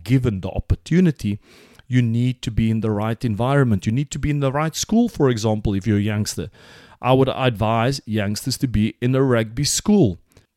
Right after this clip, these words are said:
I also need to clarify this. You can't just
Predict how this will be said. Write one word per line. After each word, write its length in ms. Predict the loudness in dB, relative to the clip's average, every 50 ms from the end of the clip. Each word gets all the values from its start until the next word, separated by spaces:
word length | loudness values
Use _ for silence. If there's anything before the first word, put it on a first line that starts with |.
| _ _ _ _ _ -6
I 80 | -4 -4
also 260 | -2 0 -2 -2 0
need 180 | 0 0 0 0
to 80 | -2 -8
clarify 640 | -4 -2 0 2 2 2 0 -2 -4 -4 -4 -4
this. 320 | -6 -8 -12 -14 -14 -18 -18 _ _ _ _ _ -8
You 140 | -6 -6 -6
can't 360 | 0 0 2 2 2 0 2
just 300 | 2 2 2 2 0